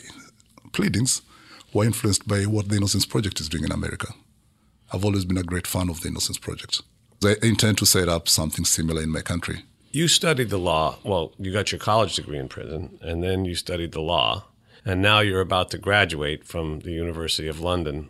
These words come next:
Speaker 2: Law School,
Speaker 1: Yeah.
Speaker 2: which is a part of the story that we have to get to. But before that, how did you get released?
Speaker 1: Oh, in two thousand and sixteen August, my son was going to graduate. They were clearing the university.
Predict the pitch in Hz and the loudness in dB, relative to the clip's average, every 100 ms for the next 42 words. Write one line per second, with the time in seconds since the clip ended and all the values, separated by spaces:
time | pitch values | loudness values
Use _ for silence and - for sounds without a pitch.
0 | - 82 82 85 - - - 101 _ - | -12 -4 0 0 -4 -6 -10 -12 _ -10
1 | 92 - _ 90 90 92 90 80 - - | -8 -8 _ -4 -2 0 -2 -4 -6 -8
2 | 104 107 90 82 78 - 95 85 82 76 | -2 2 2 0 -4 -2 0 0 0 -2
3 | - 82 80 - - 85 90 - 80 78 | -4 -6 -8 -10 -10 -4 -4 -4 -6 -8
4 | 65 - 73 82 80 65 _ - 87 113 | -6 -8 -8 -6 -6 -6 _ -8 -6 0
5 | 117 95 82 - - 113 120 117 104 87 | 2 4 0 -2 0 0 0 -2 -4 -2
6 | 90 85 82 78 69 - - - - _ | -2 -4 -6 -8 -6 -6 -6 -8 -20 _
7 | - - - - - - - _ _ _ | -20 -20 -18 -16 -16 -18 -20 _ _ _
8 | - - 113 - - 104 90 - - 139 | -4 -2 0 -4 0 -2 0 -2 0 0
9 | 120 104 98 95 - 87 - 95 87 - | 2 2 2 0 0 0 0 0 -2 -2
10 | 101 82 - - - - - - - - | -2 -2 -2 -2 -4 -8 -16 -20 -20 -20
11 | - _ 101 98 - 110 95 87 92 87 | -20 _ -2 2 2 2 2 0 -2 0
12 | 87 73 71 - - 95 92 85 - 95 | -2 -2 -4 -4 -4 -2 -2 -2 -2 2
13 | 90 85 85 82 82 80 80 78 80 73 | 2 2 0 -2 -2 -2 -4 -4 -6 -8